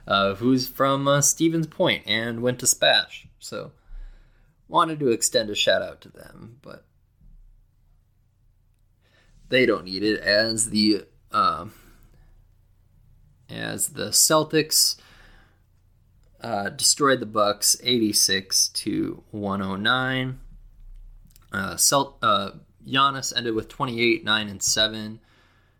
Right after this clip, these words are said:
and Brown ended with thirty-five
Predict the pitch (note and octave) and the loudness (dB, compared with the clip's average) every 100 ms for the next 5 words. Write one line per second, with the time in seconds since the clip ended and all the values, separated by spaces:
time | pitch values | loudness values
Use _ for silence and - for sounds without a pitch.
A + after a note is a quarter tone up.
0 | _ - F#2 F2+ F2 G2 G#2+ G2 G2+ G2+ | _ -12 -10 -12 -18 -8 -2 2 2 0
1 | - G2+ F#2 F#2 - - G2+ G#2 G2+ G2 | -4 -8 -8 -10 -12 -4 0 2 0 -4
2 | G2+ - _ _ - F2+ F2 F2 - | -8 -12 _ _ 0 2 2 -2 -12